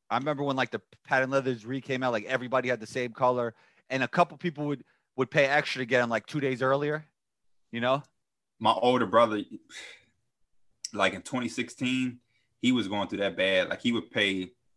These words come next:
Speaker 2: two hundred more dollars, like, two times the shoe,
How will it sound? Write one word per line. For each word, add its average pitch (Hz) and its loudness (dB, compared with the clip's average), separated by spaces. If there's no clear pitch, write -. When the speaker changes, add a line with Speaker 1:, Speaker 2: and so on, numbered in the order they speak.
Speaker 2:
two 123 2
hundred 98 -2
more 92 -2
dollars, 92 0
like, 92 -2
two 117 -2
times 107 -2
the 92 -8
shoe, 110 -2